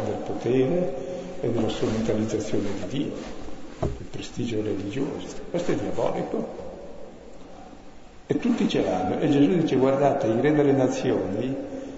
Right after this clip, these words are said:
spadroneggiano, le dominano, le schiacciano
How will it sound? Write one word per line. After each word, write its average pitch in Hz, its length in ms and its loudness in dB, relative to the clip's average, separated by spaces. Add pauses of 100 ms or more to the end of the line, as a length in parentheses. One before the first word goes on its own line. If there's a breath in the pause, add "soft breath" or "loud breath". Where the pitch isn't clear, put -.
(460)
spadroneggiano, 120 1040 2 (1160)
le 104 200 -6
dominano, 160 840 2
le - 60 -6
schiacciano 156 680 0